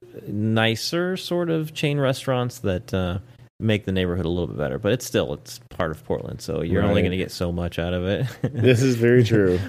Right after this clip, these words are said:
Speaker 1: But it's so funny to see all the, the different types of people that go in and out. I like people watching.
Speaker 2: I know. If I
Speaker 1: Mm-hmm.
Speaker 2: didn't, if I had a couple buddies, it'd be interesting to go check all that stuff out.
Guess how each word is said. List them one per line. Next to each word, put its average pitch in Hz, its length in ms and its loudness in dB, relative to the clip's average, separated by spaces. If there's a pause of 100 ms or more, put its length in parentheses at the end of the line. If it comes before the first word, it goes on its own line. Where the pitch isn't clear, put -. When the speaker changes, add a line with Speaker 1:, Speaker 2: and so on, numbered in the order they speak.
(100)
Speaker 1:
But 143 100 8
it's 147 140 4
so 143 120 8
funny 90 300 -2
to 82 80 -6
see 82 220 -4
all 85 160 0
the, 80 280 -2
the 95 140 -2
different 85 300 -4
types 82 240 -4
of - 40 -14
people - 300 -4
that 71 80 -2
go 85 160 -2
in 80 120 0
and 85 120 -4
out. 80 260 -4
I 208 120 2
like 156 260 2 (180)
people 87 240 -2
watching. 76 460 -4 (220)
Speaker 2:
I 151 100 4
know. 143 220 8
If 101 80 0
I 147 60 6
Speaker 1:
Mm-hmm. 151 60 4
Speaker 2:
didn't, 147 320 4 (240)
if - 120 -2
I 156 80 6
had 156 120 6
a 123 60 2
couple 117 180 4
buddies, 113 320 6
it'd 104 120 2
be 107 160 6
interesting 101 380 2
to 92 40 4
go 95 200 6
check 98 280 0
all 98 140 2
that 92 160 0
stuff - 280 0
out. 92 300 2